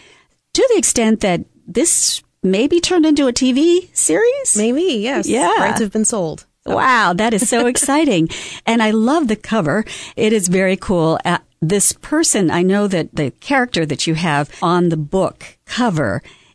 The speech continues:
Speaker 1: is so beautifully imagined. Sometimes the author and the illustrator have no contact with one another. It's just
Speaker 2: <laughs>
Speaker 1: something that's just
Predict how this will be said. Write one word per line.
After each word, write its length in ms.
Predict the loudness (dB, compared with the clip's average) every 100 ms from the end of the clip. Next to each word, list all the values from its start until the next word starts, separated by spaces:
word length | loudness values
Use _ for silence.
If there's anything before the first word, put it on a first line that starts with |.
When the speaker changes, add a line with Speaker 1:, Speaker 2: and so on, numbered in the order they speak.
| -4
Speaker 1:
is 180 | -2 0
so 240 | 0 0
beautifully 1080 | 0 0 2 2 0 -2 0 0 0 -2 -4 _ _ _
imagined. 800 | 0 2 2 2 0 0 -2 -2 -8 -10
Sometimes 480 | -2 0 2 0 2
the 160 | 0
author 420 | 0 0 0 0 0
and 160 | 0
the 100 | 0
illustrator 640 | 0 0 0 -2 0 0 -4 -8 -20 _ -4
have 220 | -2 0
no 240 | 2 2 2
contact 500 | 0 2 0 0 0
with 120 | 0
one 180 | 2 2
another. 360 | 2 2 0
It's 220 | 0 0
just 160 | 0 0
Speaker 2:
<laughs> 60 | 0
Speaker 1:
something 240 | 2 0
that's 280 | 0 -2 -4
just 260 | -4 -4